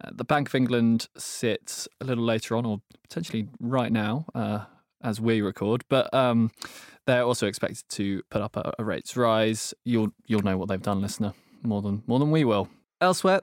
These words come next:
the cryptocurrency industry continued to hemorrhage this week. Bitcoin touching fresh lows for the year. It's hovering above seventeen thousand pounds at the time of recording, having dumped seventy percent of its value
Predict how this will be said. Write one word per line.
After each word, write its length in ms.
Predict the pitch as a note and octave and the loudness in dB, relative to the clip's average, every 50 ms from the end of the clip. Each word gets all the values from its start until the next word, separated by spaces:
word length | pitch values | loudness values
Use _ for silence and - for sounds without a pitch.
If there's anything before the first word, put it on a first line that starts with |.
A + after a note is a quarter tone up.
| _ - | _ -4
the 120 | D3+ D#3 | -6 -6
cryptocurrency 840 | - - - F3+ - - D3+ C#3 - - D3 C#3 C3+ B2+ - C#3 A#2 | -4 -2 -2 -2 0 0 0 0 2 2 2 2 2 2 0 0 0
industry 480 | C3+ C3+ B2+ - - - D3 C#3+ C3+ | 2 2 2 0 -2 -2 -2 -2 0
continued 460 | C3+ - C3 A#2 - C#3 C3 B2 A#2 | 0 -2 -2 0 2 2 2 2 2
to 80 | - A#2+ | 0 -4
hemorrhage 520 | G#2+ - - C#3+ C#3 C#3 C3+ C#3 - - | -6 -2 0 2 2 4 2 0 -2 -2
this 200 | - D#3 C3+ - | -4 -4 -2 0
week. 420 | D#3+ D#3+ D#3 - - - - - - - _ _ _ _ | 0 0 0 0 -4 -8 -12 -12 -14 -18 _ _ _ _
Bitcoin 440 | - A2+ - - - C3 A#2+ A2+ A#2 | -4 -4 -4 -4 -2 2 2 2 2
touching 460 | - - C3 - - - - A2 G#2+ | 0 -2 -4 -4 -4 -2 -2 -2 -2
fresh 460 | - - - - C3+ A#2 - - - - | -2 -4 -4 0 0 0 0 -2 -4 0
lows 320 | A2 A2 G#2+ G#2+ A2 - | 0 0 0 0 -2 -4
for 100 | - A#2 | -4 0
the 60 | A2+ | 0
year. 260 | A2+ A2+ A2+ A2 A2+ - - - - - | 2 4 2 2 0 -2 -6 -18 -20 -18
It's 100 | - - | -16 -8
hovering 500 | - - B2+ A#2+ A#2+ A#2+ A#2 A2+ A2 - - - | -4 -2 -2 0 2 2 2 2 2 0 -4 -6
above 760 | - A#2 A#2+ - _ _ - C3+ C3 C3 B2+ B2+ A#2 A#2 - | -8 -8 -8 -10 _ _ 2 4 4 6 4 4 2 -2 -6
seventeen 640 | - - - - B2 A#2+ B2 A#2 - A#2 A2+ A#2 | -10 -4 -2 0 2 2 2 0 0 0 0 0
thousand 520 | - - A#2 A2+ A2+ A2+ - A#2 A2+ A2+ - _ - | 0 0 0 -2 0 0 2 2 2 2 0 _ -8
pounds 440 | - - B2 A#2 A2+ A2 A2 - - | -4 -2 -2 0 0 0 -2 -2 -4
at 60 | - - _ | -6 -12 _
the 80 | _ | _
time 240 | - - - A2+ A2+ | -12 -8 -6 -4 -4
of 80 | A2 - | -4 -6
recording, 460 | A2 - - A#2 A#2 A#2 A2+ A2+ A#2 - - - - - - - _ | -6 -4 -2 0 0 0 0 -2 -4 -6 -12 -20 -20 -20 -20 -14 _
having 240 | - G#2+ G#2 G#2 G2+ | -6 -4 -2 -2 -2
dumped 260 | - G#2 G2+ - - | -2 -2 -4 -4 -6
seventy 500 | - - - B2+ A2+ A2+ G#2+ - - G2+ | -10 -4 -2 0 2 2 0 0 -2 -6
percent 320 | - - - - - - | -8 -8 -6 -6 -6 -6
of 60 | - - | -8 -12
its 160 | - - - | -14 -12 -8
value 440 | - G#2+ G#2 G2+ G#2 G2+ G2+ G#2 | -6 -4 -4 -4 -4 -6 -8 -8